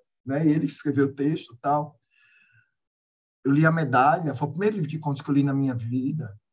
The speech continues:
Aí eu li A Medalha, eu me lembro que eu não entendi nada. E eu continuei lendo a Lígia sem entender nada, até ficar adulto. Aí depois eu fui compreendendo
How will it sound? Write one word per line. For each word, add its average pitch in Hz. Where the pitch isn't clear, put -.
Aí 120
eu 147
li 147
A 143
Medalha, 135
eu 196
me 214
lembro 190
que 240
eu -
não 202
entendi 185
nada. 160
E 156
eu 190
continuei 196
lendo 165
a 131
Lígia 151
sem 160
entender 160
nada, 175
até 185
ficar 185
adulto. 160
Aí 220
depois 247
eu 180
fui 185
compreendendo 156